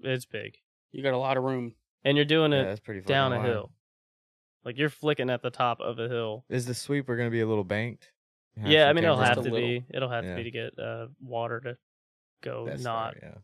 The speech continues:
Speaker 1: where it's on the track, but yeah, it's not gonna be like a nascar bank. Like,
Speaker 3: Well, yeah,
Speaker 1: <laughs>
Speaker 3: yeah, of course not. Um, does the, the hairpin that comes back into the straight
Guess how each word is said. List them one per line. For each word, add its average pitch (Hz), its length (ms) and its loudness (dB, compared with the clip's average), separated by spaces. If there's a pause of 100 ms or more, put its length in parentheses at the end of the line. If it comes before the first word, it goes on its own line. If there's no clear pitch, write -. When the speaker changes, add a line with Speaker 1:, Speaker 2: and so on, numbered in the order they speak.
Speaker 1:
where 131 340 -10
it's 151 140 -20
on 131 160 -12
the 131 60 -12
track, 127 320 -8
but - 220 -10 (720)
yeah, 110 180 -10
it's 135 160 -4
not 175 100 6
gonna 131 140 2
be 123 140 -2
like 113 240 -4
a 110 320 -6 (480)
nascar 107 460 -6
bank. 107 320 -8
Like, 127 140 -12
Speaker 3:
Well, 135 360 10
yeah, 104 300 8
Speaker 1:
<laughs> 196 260 8
Speaker 3:
yeah, 196 80 12
of 110 100 2
course 113 240 2
not. 95 280 -4 (720)
Um, 104 540 6
does 139 240 6
the, 131 300 4
the 123 200 6
hairpin 165 520 6
that 123 140 0
comes 135 280 2
back 113 320 4
into 120 160 0
the 101 140 -2
straight 101 520 0